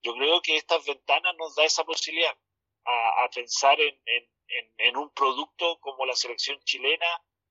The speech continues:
y nosotros le hemos puesto la roja del básquetbol, y, y creo que vamos en buen camino, creo que la gente ha tenido una muy buena recepción.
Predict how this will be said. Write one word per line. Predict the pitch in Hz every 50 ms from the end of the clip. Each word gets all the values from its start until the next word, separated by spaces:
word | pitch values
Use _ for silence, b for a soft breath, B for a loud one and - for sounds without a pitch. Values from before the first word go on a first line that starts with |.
| _ _ _ _
y | 117 113
nosotros | 120 113 - 139 135 - 139 135
le | 135
hemos | 135 131 123 _ -
puesto | - - - _ 139 135
la | 131 120
roja | 120 123 143 147 - - 147
del | 143 135 131
básquetbol, | _ 139 147 147 - - 170 170 175 180 _ _ - _ _ _ _ _ _ _ _ _ _
y, | 123 123 123 120 120 120 120 117 117 110 - - 117
y | -
creo | - 120 135 156 165 -
que | - 151 147
vamos | 143 151 160 165 160
en | 139
buen | 139 156 160
camino, | _ - 143 - 143 175 175 156 -
creo | - 135 139 139
que | 135 139 131
la | 127 120
gente | - - 135 139 _ _ - 135 131 127
ha | 123
tenido | - 127 117 - - 135
una | 135 - -
muy | - - 135 139 139
buena | - - 143 143
recepción. | 139 139 - - 135 123 - - - 147 151 156